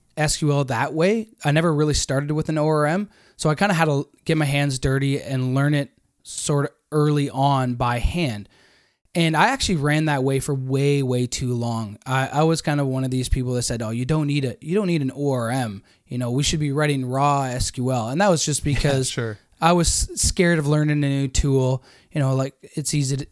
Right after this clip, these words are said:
Speaker 1: easy to be, you know, be that way as a developer once you're familiar in a certain style or environment you don't wanna change. So, but anyway, so I eventually, uh, started learning the O R M. Uh, it started with Active Record in, um,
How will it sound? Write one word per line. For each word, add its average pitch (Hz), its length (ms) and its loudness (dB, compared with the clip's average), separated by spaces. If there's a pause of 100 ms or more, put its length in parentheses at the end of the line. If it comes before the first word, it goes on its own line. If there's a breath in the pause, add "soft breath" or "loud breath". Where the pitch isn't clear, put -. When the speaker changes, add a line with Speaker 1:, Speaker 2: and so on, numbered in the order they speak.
Speaker 1:
easy 190 220 2
to 151 60 -4
be, 156 300 0 (100)
you 190 100 0
know, 143 60 0
be 143 260 -2
that 131 220 -2
way 127 180 -2
as 127 120 -4
a - 20 -6
developer 131 420 -2
once 147 240 -2
you're 143 60 -4
familiar 147 500 0
in 135 80 0
a 131 60 -2
certain 135 420 0 (360 loud breath)
style 139 560 2
or 135 80 0
environment 127 580 0
you 131 80 -2
don't 131 160 -2
wanna 123 200 -2
change. 117 640 0 (640 soft breath)
So, 220 180 6
but 226 120 4
anyway, 202 460 4
so 185 440 4
I 170 140 0
eventually, 180 680 2
uh, 156 220 4
started 160 380 2
learning 151 380 2
the 143 120 2
O 139 80 4
R 139 140 4
M. 139 320 0
Uh, 151 60 -2
it 135 180 0
started 160 320 2
with 139 340 0
Active 139 380 0
Record 139 500 2 (540 loud breath)
in, 131 480 2
um, 120 580 0